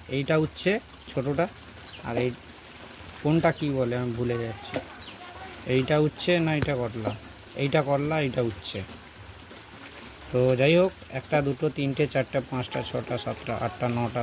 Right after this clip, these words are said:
দশটা, এগারোটা, বারোটা, তেরোটা। তেরোটা প্রায় এক কিলোর ওপরে হয়ে যাবে, যে বড় বড় সাইজ রয়েছে দেখো। তো দেখতে পাচ্ছ তোমরা, ভালো সাইজ রয়েছে, একদম বাড়ির টাটকা সবজি দিয়ে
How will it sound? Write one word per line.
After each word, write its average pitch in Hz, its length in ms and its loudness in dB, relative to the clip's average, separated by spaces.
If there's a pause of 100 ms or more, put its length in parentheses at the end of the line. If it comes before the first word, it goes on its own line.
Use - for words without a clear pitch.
(100)
দশটা, 117 280 -2 (120)
এগারোটা, 110 260 0 (100)
বারোটা, 113 300 2 (100)
তেরোটা। 110 360 0 (500)
তেরোটা 131 460 4 (180)
প্রায় 139 320 4 (160)
এক 127 80 0 (100)
কিলোর 143 340 4
ওপরে 127 300 4
হয়ে 113 200 0
যাবে, 107 160 -6 (680)
যে 123 60 4 (120)
বড় 120 200 4
বড় 135 100 4 (120)
সাইজ 131 200 2 (100)
রয়েছে 143 300 4
দেখো। 120 180 0 (1160)
তো 120 80 2 (880)
দেখতে 135 260 4
পাচ্ছ 135 160 4 (120)
তোমরা, 127 240 2 (1700)
ভালো 117 160 6 (100)
সাইজ 147 260 6
রয়েছে, 143 260 0
একদম 135 260 0
বাড়ির 123 320 0
টাটকা 117 320 0 (120)
সবজি 120 400 2
দিয়ে 131 140 6